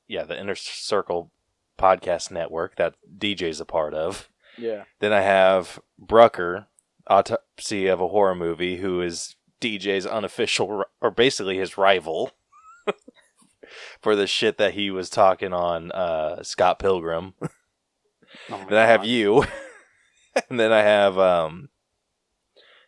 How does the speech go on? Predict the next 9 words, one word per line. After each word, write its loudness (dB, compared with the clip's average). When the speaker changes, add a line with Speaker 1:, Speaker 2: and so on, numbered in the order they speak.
Speaker 1:
the -2
Mixed -4
Media -2
Forest -2
podcast, -6
which -10
I -8
think, -10
uh, -10